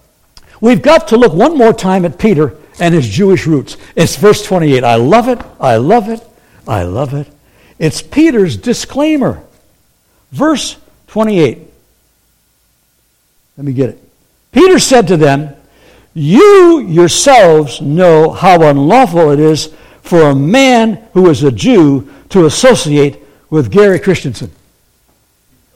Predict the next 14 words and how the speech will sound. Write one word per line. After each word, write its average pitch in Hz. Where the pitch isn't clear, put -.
That's 302
what 320
he's 349
saying. 381
He's 277
knocked 320
on 285
the 247
door. 285
He's 311
come 233
into 392
the 247
house, 233